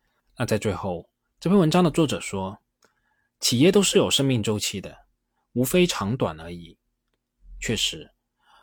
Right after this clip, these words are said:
如果以人的一生来比喻，如今的格力电器无疑是迈入中年，无论是营收还是净利润，目前都是处于壮年的时期，是做事业的黄金年龄，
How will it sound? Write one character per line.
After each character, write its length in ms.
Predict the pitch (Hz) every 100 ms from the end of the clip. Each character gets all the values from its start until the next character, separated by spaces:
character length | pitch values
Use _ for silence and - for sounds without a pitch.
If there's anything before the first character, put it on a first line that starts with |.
| _
如 120 | -
果 140 | 220 156
以 120 | 117
人 220 | 113 127
的 80 | 196
一 100 | 190
生 180 | - 175
来 120 | 147
比 220 | - 92
喻， 320 | 175 180 170 _ _ _ _ _ _ _
如 140 | 127
今 160 | 143 202
的 80 | 170
格 140 | 113
力 100 | 120
电 160 | 127 117
器 240 | - 117
无 220 | 95 90
疑 200 | 110 110
是 160 | 92 -
迈 200 | 107 107
入 180 | 92 85
中 260 | - 220
年， 280 | 110 78 80 _ _ _ _ _ _ _ _ -
无 60 |
论 120 | 131 175
是 160 | 196
营 200 | 131 110
收 220 | 123 147
还 100 | 131
是 80 | 110
净 240 | 120 139 110
利 60 |
润， 240 | 104 104 87
目 180 | 98
前 220 | 107 - 90
都 100 | 101
是 240 | - 98
处 280 | 98 - 78
于 100 | 85
壮 260 | - 127 101
年 160 | 85 82
的 80 |
时 180 | 85 -
期， 380 | 87 - 107 101 _ _ _ _ _ _ -
是 160 | -
做 240 | 123 131 107
事 280 | - 120
业 100 | 110
的 80 | 95
黄 260 | 92 85 92
金 160 | 131
年 220 | 120 82 80
龄， 160 | 73